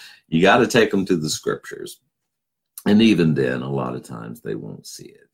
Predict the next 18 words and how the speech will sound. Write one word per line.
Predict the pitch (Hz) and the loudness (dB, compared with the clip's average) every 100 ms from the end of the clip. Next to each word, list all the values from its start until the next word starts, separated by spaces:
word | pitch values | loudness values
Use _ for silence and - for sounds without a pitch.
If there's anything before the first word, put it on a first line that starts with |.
| _ _ _ - | _ _ _ -4
because | 80 92 78 73 | -2 0 0 2
we've | 85 78 | 0 0
learned | 85 87 85 | 0 0 -2
how | 87 71 67 | -2 -4 -6
to | 65 | -10
dance | 64 65 60 - | -12 -10 -10 -14
around | 57 60 55 57 53 | -14 -16 -18 -20 -18
it. | - _ _ _ _ _ - | -20 _ _ _ _ _ -4
I | 82 | 0
learned | 82 71 58 57 | 0 0 -4 -8
how | 58 | -16
to | 50 | -20
dance | 50 52 - - | -20 -20 -20 -20
around | 50 - _ | -20 -20 _
it | - - | -20 -20
for | - | -16
many | 65 64 65 | -14 -12 -10
years. | 60 57 - - - | -10 -10 -12 -16 -18